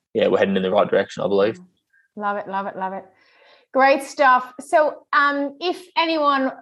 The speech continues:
Speaker 2: whether they're a butcher or maybe they're up in Queensland and they want to do private lambs, where can people connect with you online?
Speaker 1: Uh, my Facebook and Instagram is at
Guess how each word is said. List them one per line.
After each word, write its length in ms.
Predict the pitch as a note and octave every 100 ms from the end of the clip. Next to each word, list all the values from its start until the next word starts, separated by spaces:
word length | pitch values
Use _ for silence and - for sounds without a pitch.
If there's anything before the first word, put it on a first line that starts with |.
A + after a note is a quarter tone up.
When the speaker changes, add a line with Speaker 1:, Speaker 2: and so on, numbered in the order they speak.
| _
Speaker 2:
whether 240 | - B3 G#3+
they're 160 | F#3+
a 60 | F#3
butcher 680 | F#3+ F#4 - F4 E4+ E4 -
or 380 | G#3 G3 F#3+ F#3+
maybe 240 | G#3+ G#3+
they're 140 | G3
up 100 | F#3+
in 80 | G3
Queensland 560 | G3 D#4+ E4 E4 C#4+ D4
and 100 | A3
they 40 |
want 180 | G#3 G3
to 100 | G3
do 60 | F#3+
private 380 | C#4+ C4 C4+ A3+
lambs, 640 | C4 C4 C4 C4 C4 C4+ _ _ _ -
where 340 | C4+ E4+ E4+
can 280 | E4+ D4+ C#4
people 280 | C#4+ C#4 C4
connect 460 | A#3+ B3+ A3 A3 B3
with 160 | B3
you 140 | A#3+ G#3+
online? 600 | G3 F#3+ D#3+ D3+ F3 - _ _ _ _ _ _ _ _ _ _ -
Speaker 1:
Uh, 180 | C#3
my 120 | C#3 C#3
Facebook 420 | D3 D3 - C#3+
and 100 | C3
Instagram 540 | C3+ C3 C3 B2+ B2+ A#2+
is 200 | A2 -
at 220 | B2 B2